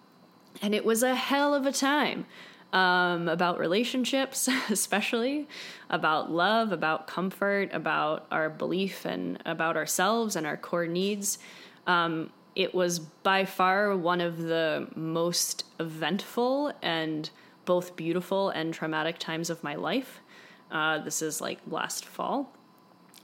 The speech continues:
And, uh, Gregory Alan Isakov, I know, um, has gotten readings before. I know he's semi into astrology, and so we all sort of,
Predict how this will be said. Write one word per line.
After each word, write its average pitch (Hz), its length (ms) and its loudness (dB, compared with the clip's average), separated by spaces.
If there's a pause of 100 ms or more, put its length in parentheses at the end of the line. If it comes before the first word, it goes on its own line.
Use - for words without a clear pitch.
(100)
And, 196 280 2
uh, 175 540 2 (100)
Gregory 220 720 2
Alan 175 220 2
Isakov, 180 540 -2
I 160 100 0
know, 165 640 0
um, 151 460 -4 (640)
has 175 140 -2
gotten 175 260 0
readings 160 280 -2
before. 160 320 -2
I 160 60 0
know 156 160 -4
he's 165 160 -4
semi 151 480 -6
into - 280 -8
astrology, 151 560 -4
and 160 120 -8
so 151 240 -2
we 156 220 -2
all 156 180 0
sort 156 260 -2
of, 151 320 -6